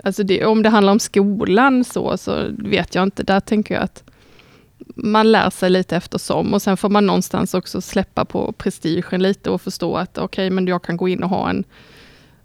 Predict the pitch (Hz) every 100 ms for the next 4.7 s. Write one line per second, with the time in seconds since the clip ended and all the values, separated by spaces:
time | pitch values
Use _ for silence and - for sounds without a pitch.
0 | _ - 214 233 - 180 - 220 220 208
1 | 170 185 - 180 202 196 180 202 196 196
2 | - - 180 185 180 175 185 - 180 175
3 | - 190 170 - - 165 175 170 165 175
4 | 190 - - - - -